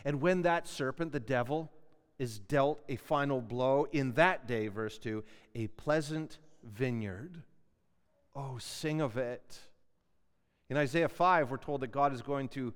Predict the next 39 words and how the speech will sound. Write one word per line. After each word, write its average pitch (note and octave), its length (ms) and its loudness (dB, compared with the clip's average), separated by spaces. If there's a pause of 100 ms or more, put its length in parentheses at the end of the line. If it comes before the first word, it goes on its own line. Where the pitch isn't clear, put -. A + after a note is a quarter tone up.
(180)
allow C3 440 4
his B2+ 200 -2
vineyard C3+ 400 -2
to A#2 60 -6
be A2+ 120 -8
plundered. G#2+ 500 -4
But A#2 140 -6
here, C3+ 320 -2 (440)
in C3 180 -2
that D#3 280 2
day, A#2+ 200 -4
a G#2+ 60 -4
pleasant C3 500 -4
vineyard, A#2+ 340 -4
sing C#3 260 -4
of G#2+ 120 -6
it. A2+ 180 -4
"I, E3 400 4
the C#3 160 -2
Lord, C#3 500 0
am C3 120 -2
its B2 160 -8
keeper, A2+ 480 -4 (260)
and A#2+ 140 -4 (100)
every C#3+ 540 -2
moment C#3 500 0
I B2+ 160 2
water A#2 520 -2
it, - 320 -10 (1300)
lest C#3+ 380 4
anyone C3+ 640 0
punish B2+ 420 -4
it. A#2 160 -4 (380)
I F3+ 440 8
keep - 320 -4
it D#3 200 -2
night D#3+ 320 2
and D3 160 0
day. C#3 220 4